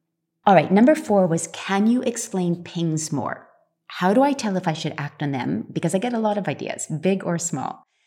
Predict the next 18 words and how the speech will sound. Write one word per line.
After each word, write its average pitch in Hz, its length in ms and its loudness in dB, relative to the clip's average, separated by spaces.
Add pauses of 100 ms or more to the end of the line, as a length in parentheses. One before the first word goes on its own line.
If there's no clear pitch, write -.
(240)
Yes, 156 380 0
this 180 280 4
is 220 140 0
very 165 460 4
common 151 460 -2
for 143 180 -2
what 143 140 -2
we 151 80 0
call 139 440 -2
multi-passionate 156 1120 -2 (120)
entrepreneurs. - 680 -4
We 143 120 -2
have 156 120 4
a 151 60 0
ton 214 280 0
of 196 80 0
different - 280 -6
ideas. - 420 -10